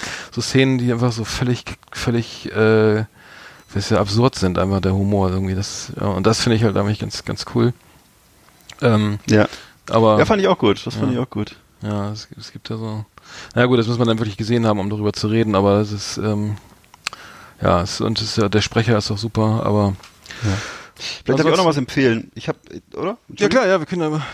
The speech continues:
Speaker 1: Cartoons
Speaker 2: Ähm, ich
Speaker 1: nehmen.
Speaker 2: kann noch mal erzählen, äh, F is for Family, ganz tolle Animationsserie aus Amerika, läuft auf Netflix,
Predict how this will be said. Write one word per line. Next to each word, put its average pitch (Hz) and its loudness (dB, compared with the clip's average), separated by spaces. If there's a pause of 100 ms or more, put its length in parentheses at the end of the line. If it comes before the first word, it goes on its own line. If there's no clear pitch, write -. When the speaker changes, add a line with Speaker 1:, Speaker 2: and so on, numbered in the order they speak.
Speaker 1:
Cartoons 156 -10
Speaker 2:
Ähm, 127 2
ich 131 4
Speaker 1:
nehmen. 147 0
Speaker 2:
kann 185 2
noch 170 4
mal 160 4
erzählen, 160 2
äh, - -2
F 175 2
is 175 -2
for 143 0
Family, 123 0
ganz 98 -2
tolle 127 2
Animationsserie 156 0
aus - -2
Amerika, 147 -2
läuft 127 -2
auf 113 -8
Netflix, 143 -4